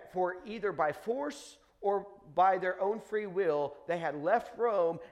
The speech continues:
and they were now occupying new colonies, um, in, uh, Upper Asia Minor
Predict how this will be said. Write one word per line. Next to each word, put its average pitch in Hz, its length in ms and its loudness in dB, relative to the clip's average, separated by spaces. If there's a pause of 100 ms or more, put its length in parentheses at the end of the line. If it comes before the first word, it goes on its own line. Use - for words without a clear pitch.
and 160 160 -4
they 180 140 4
were 170 140 -4
now 190 360 0
occupying 175 760 0
new 196 140 -6
colonies, 165 800 -2 (300)
um, 147 400 2 (200)
in, 156 460 -2
uh, 151 200 0 (100)
Upper 170 340 -4
Asia 151 300 -6
Minor 131 380 -8